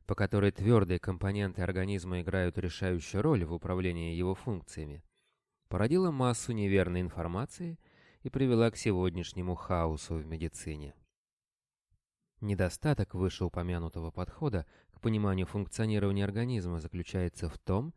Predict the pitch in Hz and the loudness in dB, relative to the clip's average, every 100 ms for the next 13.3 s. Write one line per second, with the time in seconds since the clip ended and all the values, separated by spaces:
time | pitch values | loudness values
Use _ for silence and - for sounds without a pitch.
0 | _ - - - 104 95 95 90 104 95 | _ -16 -16 0 2 4 2 2 2 2
1 | 98 90 107 113 - 110 98 - 117 98 | 0 0 0 0 0 -2 -2 -2 0 0
2 | 98 87 85 - 98 90 80 80 101 147 | -2 -4 -6 -4 -2 -2 -4 -6 -2 -2
3 | 107 87 78 104 107 - 110 160 - 143 | -2 -4 -4 -6 -6 -4 -4 -4 -6 -6
4 | 127 117 - 120 110 - 120 120 113 92 | -2 -4 0 0 0 -4 -4 2 2 2
5 | 80 85 - 95 95 - 120 - 165 135 | 2 -2 0 -2 -2 -2 -2 0 0 2
6 | 80 71 _ _ _ _ _ _ _ 92 | 0 -4 _ _ _ _ _ _ _ -4
7 | 98 117 120 160 147 139 131 123 131 - | 0 0 0 -2 -2 -4 -2 4 4 4
8 | 113 110 - - 113 107 - 131 104 87 | 0 -2 -2 -4 0 0 2 0 0 -2
9 | - 90 104 107 - 95 - - - 101 | -4 -2 0 -2 0 0 0 -14 -6 2
10 | 101 - 104 110 120 90 90 98 90 87 | 2 2 0 2 2 0 0 -2 0 0
11 | 87 92 104 160 139 - - 82 - 85 | 2 2 2 0 -4 -6 -8 -8 -6 -8
12 | 82 98 92 - 98 110 98 113 - 143 | -8 -4 -4 -4 -4 -4 -4 -6 -6 -4
13 | 107 82 | -2 -4